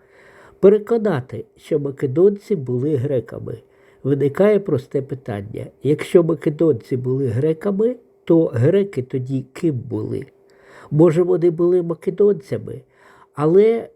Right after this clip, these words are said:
повернемось до македонського царя Філіпоса.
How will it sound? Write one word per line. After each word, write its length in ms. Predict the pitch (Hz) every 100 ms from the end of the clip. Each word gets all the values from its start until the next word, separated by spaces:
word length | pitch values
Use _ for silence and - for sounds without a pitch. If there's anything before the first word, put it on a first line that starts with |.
| _
повернемось 840 | 147 131 165 185 196 190 196 196 -
до 340 | 120 131 156
македонського 1080 | 151 147 139 131 - 135 135 - - 165 175 - _
царя 500 | - 117 117 120 151 -
Філіпоса. 680 | - 151 131 - - -